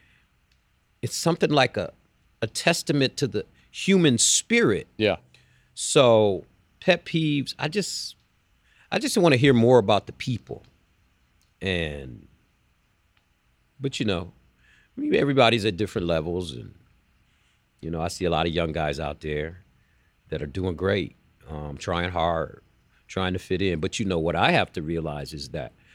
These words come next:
Speaker 1: society is changing, and I am getting older, and I am, you know,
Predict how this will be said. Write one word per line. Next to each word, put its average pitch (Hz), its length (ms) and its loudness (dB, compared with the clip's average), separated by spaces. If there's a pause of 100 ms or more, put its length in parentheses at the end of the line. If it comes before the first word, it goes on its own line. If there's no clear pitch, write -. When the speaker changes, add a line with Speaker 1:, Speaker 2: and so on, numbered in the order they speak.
(160)
Speaker 1:
society 113 680 2
is 69 140 -6
changing, 64 520 -12 (760)
and 101 180 -2
I 98 140 0
am 147 380 2
getting 82 340 2
older, 65 500 -8 (680)
and 82 260 -4
I 80 180 -8
am, 98 580 -4 (3000)
you 92 100 -4
know, 69 360 -8